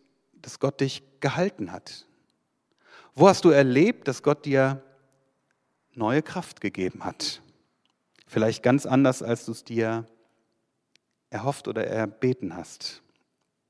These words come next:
Ich hoffe und wünsche dir auf jeden Fall, dass die Funken von heute Morgen nicht flüchtig bleiben, sondern dass da auch etwas überspringt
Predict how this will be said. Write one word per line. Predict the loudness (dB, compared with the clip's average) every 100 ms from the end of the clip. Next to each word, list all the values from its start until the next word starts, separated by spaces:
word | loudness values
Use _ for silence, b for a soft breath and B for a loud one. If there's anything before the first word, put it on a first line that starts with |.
| _ _ _ _ _ B B B B B _ _
Ich | 4 4
hoffe | 6 4
und | 6 4 2 0 -12 -18 -20
wünsche | -20 -20 2 4 4 2 0
dir | 4 4
auf | 2
jeden | -2 -4 -4
Fall, | 2 4 6 2 0 -6 -16 -6
dass | -4 -4 -8 -10
die | -6
Funken | 0 2 2 -2
von | -2 0
heute | 2 0 0
Morgen | 0 2
nicht | -2 -2 -10 -20 _ _ _ _ _ _ _ _ _
flüchtig | -12 0 0 0 -10 -12 -8
bleiben, | -4 -2 -4 -6 -8 -14 _ _ _ _ _ _ _ _ _ _
sondern | _ -4 -2 -2 -4 -6 -16
dass | -6 -6
da | -6 -8
auch | -8
etwas | 0 0 0 -10 b b b
überspringt | 4 8 8 6 -6 -6 -6 -10 -16